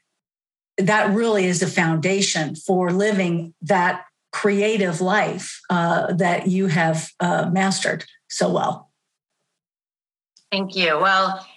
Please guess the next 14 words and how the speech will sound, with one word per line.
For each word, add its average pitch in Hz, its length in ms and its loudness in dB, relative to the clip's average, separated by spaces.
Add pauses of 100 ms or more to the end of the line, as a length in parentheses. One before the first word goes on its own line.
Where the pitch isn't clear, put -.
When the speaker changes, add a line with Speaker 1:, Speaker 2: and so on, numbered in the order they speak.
(100)
Speaker 2:
I, 214 160 2
I 220 80 2
mean, 226 120 2
I 220 140 2
think 269 240 -4
it's 302 240 -2
really 226 340 2
important 180 760 -2
for 190 100 -2
people 190 320 -2
to 180 60 0
understand 202 760 0
that 165 240 2
because, 185 640 0